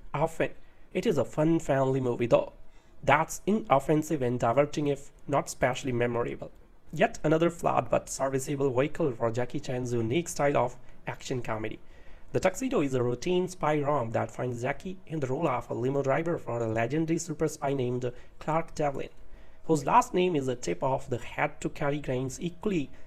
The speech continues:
safe secret agent in Notorious. <clears throat> Sorry. So naturally, at some point something happens to Devlin, and Jimmy Wong is obliged to step into his boss' shoes.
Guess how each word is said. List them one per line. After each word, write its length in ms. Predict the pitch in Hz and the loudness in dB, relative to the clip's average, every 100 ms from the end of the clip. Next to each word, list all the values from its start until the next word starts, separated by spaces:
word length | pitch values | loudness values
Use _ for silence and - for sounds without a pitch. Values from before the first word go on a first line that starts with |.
| - | -10
safe 340 | - 202 233 | -2 -2 -2
secret 480 | - 175 - 180 175 | -4 -8 -4 -4 -2
agent 320 | 160 151 147 - | -2 0 0 0
in 200 | 135 131 | -2 0
Notorious. 720 | 120 - 123 120 - - - - - - | 0 0 -2 -2 -6 -12 -12 -14 -14 -12
<clears throat> 640 | - 160 170 226 214 180 - - - - - - - - - - - | -10 -8 -2 4 6 6 2 -8 -14 -14 -12 -14 -12 -14 -14 -12 -8
Sorry. 300 | - 135 - - - - - | -4 -4 -6 -8 -8 -12 -6
So 120 | - | -2
naturally, 680 | 143 151 170 - 233 180 - - - - - - - - | 2 4 2 2 2 2 0 -12 -14 -14 -16 -16 -14 -8
at 220 | 127 - - | -6 -6 -2
some 360 | 165 190 190 | 4 4 2
point 420 | 185 190 175 151 | 0 0 2 0
something 500 | - 170 170 175 202 | 0 -2 -2 0 0
happens 420 | 156 143 - 143 - | 0 -2 0 -2 -2
to 80 | 131 | -2
Devlin, 340 | 120 110 - - - - | -2 0 -6 -10 -12 -6
and 160 | 123 | -4
Jimmy 260 | 123 147 151 | 0 2 2
Wong 280 | 135 147 110 | 2 2 0
is 260 | 87 110 - - - | -4 -8 -10 -12 -8
obliged 580 | 135 127 165 202 - - | -6 2 2 2 -4 -4
to 80 | 123 | -4
step 440 | - - 160 - - - - | -2 0 0 0 -10 -8 0
into 300 | 196 220 185 | 2 2 0
his 220 | 139 123 | 0 -2
boss' 440 | 113 123 131 - - | 2 4 4 0 -6
shoes. 480 | - - - - | -8 -10 -10 -12